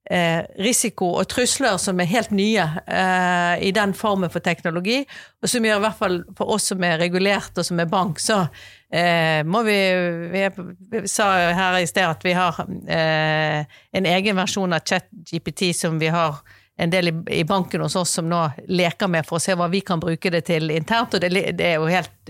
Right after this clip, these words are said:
utrolig hva vi kan få til. På en annen side så åpner det for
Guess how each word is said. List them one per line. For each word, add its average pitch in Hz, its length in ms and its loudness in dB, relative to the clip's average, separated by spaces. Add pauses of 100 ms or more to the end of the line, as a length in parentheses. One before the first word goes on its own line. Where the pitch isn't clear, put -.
utrolig 160 600 0
hva 170 200 0
vi 165 100 0
kan 151 580 -4
få 170 160 0
til. 285 260 2 (480)
På 214 120 0
en 160 40 -4
annen 180 220 2
side 165 320 0
så - 80 -4
åpner 160 400 -2
det 156 140 0
for 151 240 -4